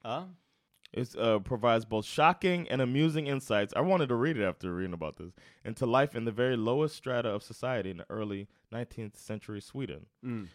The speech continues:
Speaker 2: The backstory considers market lunatics, thieves, chained prisoners, and spinning house spouses. Stories of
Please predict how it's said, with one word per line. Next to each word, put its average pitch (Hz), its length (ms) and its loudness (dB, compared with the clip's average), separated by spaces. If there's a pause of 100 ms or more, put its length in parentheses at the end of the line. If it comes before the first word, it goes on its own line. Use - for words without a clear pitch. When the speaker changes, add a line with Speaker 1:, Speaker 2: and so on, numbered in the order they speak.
(100)
Speaker 2:
The 110 80 -10
backstory 135 500 2
considers 123 440 -2
market 113 380 0
lunatics, 113 500 -4
thieves, 113 420 -4
chained 113 460 -8
prisoners, 113 500 -6 (360)
and 110 100 -6
spinning 120 460 -2
house 113 300 -4
spouses. 80 600 -12 (220)
Stories 120 600 -4 (400)
of 107 280 -4